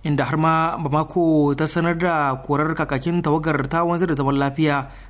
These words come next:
ta Majalisar Ɗinkin Duniya, cewa da minisma, daga ƙasar ta Mali,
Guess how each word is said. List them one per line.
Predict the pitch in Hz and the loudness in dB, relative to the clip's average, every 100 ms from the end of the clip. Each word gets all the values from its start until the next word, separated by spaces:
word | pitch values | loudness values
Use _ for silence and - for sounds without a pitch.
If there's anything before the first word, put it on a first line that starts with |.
| - | -4
ta | 160 | -2
Majalisar | 156 147 165 175 160 | 0 2 2 2 0
Ɗinkin | 160 170 147 131 | 0 -2 0 0
Duniya, | 147 147 139 131 | 2 2 0 0
cewa | 190 165 | 0 0
da | 143 | 0
minisma, | 135 135 135 151 135 - - - - - | -2 -4 -2 0 0 -2 -16 -18 -12 -6
daga | 131 | -4
ƙasar | 135 156 170 151 | -2 -2 0 0
ta | 135 | 0
Mali, | 139 143 143 135 | 0 0 0 -4